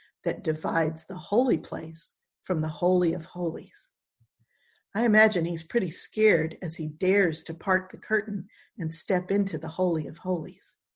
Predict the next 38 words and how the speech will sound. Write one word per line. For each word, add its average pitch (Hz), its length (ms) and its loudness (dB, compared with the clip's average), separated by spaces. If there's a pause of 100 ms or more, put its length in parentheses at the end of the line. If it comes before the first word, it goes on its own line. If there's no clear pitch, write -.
(640)
Once 226 260 4
inside, 240 680 2 (240)
he - 160 0
avoids 196 600 6
looking 190 380 0
at 160 120 -6
the 165 100 0
ark. - 400 2 (460)
He 214 120 -4
places 254 500 2
the 180 120 -6
censer 247 420 4
of 165 160 0
burning 214 320 4
coals 226 500 2
on 160 120 0
the 165 80 -4
floor 175 400 2
in 165 180 -6
front 196 340 0
of 185 140 -8
the - 120 -6
Ark 175 200 -4
of 165 100 -8
the 175 80 -4
Covenant. 175 440 -4 (540)
Then 208 300 8
he 185 160 -2
sprinkles 233 640 -2
the 170 100 -8
two 294 300 0
handfuls 240 560 0
of 165 140 -8
incense 214 580 -4 (160)
onto 240 320 0
the 233 100 2
burning 196 360 0
coals 185 580 -4